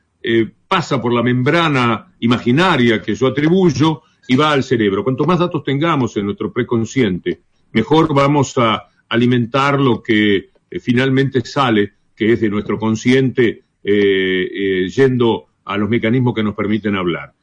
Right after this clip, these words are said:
En consecuencia, yo siempre he sugerido que para nuestra carrera no hay límites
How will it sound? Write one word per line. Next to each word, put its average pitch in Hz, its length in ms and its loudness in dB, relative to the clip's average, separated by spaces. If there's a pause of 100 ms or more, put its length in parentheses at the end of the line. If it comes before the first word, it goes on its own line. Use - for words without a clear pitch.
(200)
En - 80 -10
consecuencia, 165 920 2
yo - 280 -12
siempre 139 360 -2
he - 20 -2
sugerido 120 760 0 (540)
que 110 600 0 (160)
para 123 200 -4
nuestra 131 300 -2
carrera 160 420 2
no 151 120 0
hay 151 120 2
límites 170 600 0